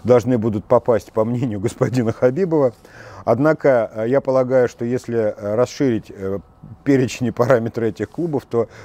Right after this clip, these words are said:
можно считать этот нацпроект уже выполненным, потому что, несомненно, около семидесяти процентов студентов какие-нибудь клубы да посещают.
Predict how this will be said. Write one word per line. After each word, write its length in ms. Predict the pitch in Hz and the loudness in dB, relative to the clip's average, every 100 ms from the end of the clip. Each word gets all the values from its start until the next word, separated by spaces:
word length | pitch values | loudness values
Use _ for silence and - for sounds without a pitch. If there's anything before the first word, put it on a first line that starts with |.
| - | -2
можно 320 | 135 131 120 | 0 2 -2
считать 380 | - - 123 127 | -6 2 2 2
этот 220 | 117 98 | -4 -2
нацпроект 540 | 113 104 - 117 - | -2 -2 0 0 0
уже 120 | 113 110 | -2 0
выполненным, 500 | 127 147 127 117 101 | 0 0 -2 -2 -6
потому 280 | 95 110 | -4 -2
что, 240 | 113 - 98 - - | -2 -2 -4 -6 -12
несомненно, 600 | - 123 131 123 127 113 | -2 2 4 4 2 2
около 200 | 110 - | 0 2
семидесяти 520 | 110 123 117 95 - 98 | 0 0 0 -2 -6 -2
процентов 580 | 110 104 143 139 113 123 | 0 2 -2 -2 -6 -6
студентов 500 | 104 - 101 120 113 | -10 -6 -2 -2 -2
какие-нибудь 540 | 107 107 - 117 113 107 | -2 -2 0 -2 -2 -4
клубы 300 | - 104 98 | -2 -2 0
да 100 | 95 | -2
посещают. 640 | - - 123 - 95 76 | -4 -6 -4 0 -2 -2